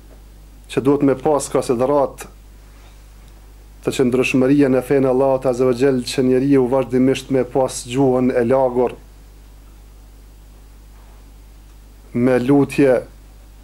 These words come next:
me kërkesë Allahut Azza wa Jall që të na forcojnë këtë fe. Se ne e kuptum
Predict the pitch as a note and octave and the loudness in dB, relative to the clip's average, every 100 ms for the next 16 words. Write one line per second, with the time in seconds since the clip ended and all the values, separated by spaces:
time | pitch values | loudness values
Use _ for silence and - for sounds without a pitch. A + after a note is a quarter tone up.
0 | - - - - - B2 C#3 A2+ - D3 | -20 -20 -20 -20 -8 -4 -2 -4 0 -2
1 | C#3+ - - - - B2 B2+ C#3 C3+ C3+ | -2 -10 -20 -20 -8 -2 0 0 0 -2
2 | A#2+ B2+ A#2 C#3 C3 B2 - - - - | 0 0 0 0 0 -4 -12 -20 -20 -20
3 | - - - - - C3 C3+ B2 - B2+ | -20 -20 -20 -20 -10 -4 -2 -2 -2 -4
4 | - C3 A#2 A2+ - A#2 G2 - - - | 0 -2 0 -4 -2 -2 -2 -10 -20 -20
5 | - - - - - - - - - C3+ | -20 -20 -20 -20 -20 -20 -20 -18 -6 0
6 | D3 C#3 C3 B2 - D3 B2 | 2 0 0 -4 0 0 -2